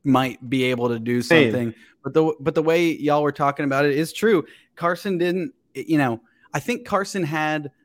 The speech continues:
Speaker 1: played in a different era. Things have changed a lot since then. Carson had a absolute cannon in a way that,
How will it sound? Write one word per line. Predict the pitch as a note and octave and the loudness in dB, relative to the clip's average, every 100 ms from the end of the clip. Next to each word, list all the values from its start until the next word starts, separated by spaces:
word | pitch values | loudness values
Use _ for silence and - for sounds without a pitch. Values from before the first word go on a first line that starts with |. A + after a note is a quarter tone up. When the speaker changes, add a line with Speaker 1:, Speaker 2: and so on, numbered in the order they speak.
| _ _ | _ _
Speaker 1:
played | - D3 E3 | -4 0 0
in | F3+ | 0
a | |
different | D#3+ D3+ - F3+ - _ _ _ | 0 -2 -2 -4 -6 _ _ _
era. | C#3 C3 C#3 | 0 2 2
Things | D3+ F3 E3+ | 0 -2 0
have | D3 D3 | 0 -2
changed | C#3+ D3+ D3 C#3+ | -2 -2 -2 -2
a | |
lot | C#3 C3+ B2+ | -2 -2 -2
since | D3 D3 | -6 -6
then. | - C3 C#3 - - | -4 -6 -6 -8 -6
Carson | G3 C4 F4+ | -2 -2 -2
had | A#3+ G#3 D#3+ | 0 0 0
a | B2+ F#2+ _ _ - | -2 -4 _ _ -4
absolute | E3+ E3+ - E3 D3+ C#3+ C3+ | -2 -2 -4 -4 0 0 0
cannon | - C#3+ C3+ C3+ B2 A2+ A2+ C#3+ | -4 -2 2 2 2 -2 -4 -2
in | C3+ | 0
a | B2+ | 2
way | C3 B2+ B2 A#2+ | 0 0 -2 -4
that, | B2 | -6